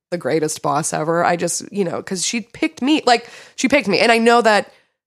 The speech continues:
and I've been told several times that, like, 'cause in the breakdown, it said that Nani was diverse and maybe, like,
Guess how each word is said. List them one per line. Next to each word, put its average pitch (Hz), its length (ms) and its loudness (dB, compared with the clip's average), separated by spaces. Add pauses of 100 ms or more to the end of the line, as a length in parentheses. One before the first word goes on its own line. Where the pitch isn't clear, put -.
and 208 80 0
I've 202 100 2
been 214 120 0
told 247 300 4
several 214 220 0
times 190 280 -4
that, 175 100 -4
like, 160 160 -4
'cause 202 100 -8
in 233 80 0
the 214 60 0
breakdown, 202 400 -2
it 170 100 -6
said 180 160 -4
that 175 140 -4
Nani 180 260 -2
was 170 400 -6 (480)
diverse 185 580 0
and 185 140 -4
maybe, 180 260 -2
like, 170 300 -4